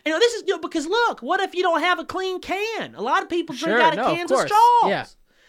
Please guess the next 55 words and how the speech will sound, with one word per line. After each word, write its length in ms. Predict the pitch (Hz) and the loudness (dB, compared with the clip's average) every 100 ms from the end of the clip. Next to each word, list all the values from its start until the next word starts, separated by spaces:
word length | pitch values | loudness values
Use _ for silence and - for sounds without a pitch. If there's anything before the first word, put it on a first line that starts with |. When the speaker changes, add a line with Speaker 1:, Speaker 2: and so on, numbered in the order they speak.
| _ | _
Speaker 1:
Fancy 380 | - 381 349 320 | -4 -2 -2 -2
bars 460 | 269 349 415 370 320 | 4 6 6 2 -2
will 80 | |
give 200 | 247 339 | -6 -6
you 100 | 311 | -6
a 40 | 311 | -6
can 300 | 311 339 339 | -6 -6 -6
with 80 | 277 | -8
a 40 | |
straw 380 | - 349 427 415 | 0 4 6 4
in 120 | 247 | 2
it. 120 | 143 185 | -4 -2
Speaker 2:
Now, 120 | 202 | 0
I'm 140 | 220 | 0
sure 200 | 202 285 | 0 0
the 100 | 233 | 2
listeners 420 | 226 233 226 208 185 | 2 2 0 -2 2
are 80 | |
asking 400 | 175 185 185 190 | 2 2 0 -4
to 80 | 175 | -6
themselves, 400 | 156 156 165 151 | -8 -6 -6 -6
how 160 | 190 208 | -2 -2
do 80 | 208 | 0
they 120 | 196 | -2
use 320 | 185 180 165 | -2 -6 -6
this 440 | 170 160 - - _ _ _ _ _ | -6 -8 -12 -20 _ _ _ _ _
app 320 | 165 175 - - - | -4 -4 -4 -20 -8
on 180 | 170 160 | -6 -4
their 80 | 494 | 0
Speaker 1:
Oh, 120 | 480 | 2
Speaker 2:
phone 220 | 392 370 | 4 2
Speaker 1:
of 60 | 339 | 2
course, 280 | 494 480 - | 2 2 0
Speaker 2:
to 40 | |
drink? 140 | - 415 | -2 0
Speaker 1:
right. 160 | 311 | 0
Well, 220 | 381 440 - | 2 2 0
you, 120 | 269 269 - | -6 -12 -4
so 240 | 339 349 | 0 0
your 160 | 277 311 | -2 -6
phone 500 | - 415 480 494 427 | -4 -4 0 0 -2
displays 600 | 339 - 320 349 370 381 | -6 -8 -6 -2 -2 -4
the 100 | 339 | -8
straw 340 | - 330 330 330 | -6 -2 0 0
on 200 | 320 311 | -2 -6
its 120 | - | -10
screen, 360 | - 359 349 277 | -8 -6 -6 -4
then 180 | 330 | -6
you 100 | 330 | -6
just 260 | 269 262 - | -4 -6 -2
open 280 | 262 285 392 | -2 -2 -4
the 60 | 415 | -8
can 260 | 392 415 440 | -8 -6 -6
of 60 | |
soda 480 | - 302 269 285 | -6 -2 -2 -2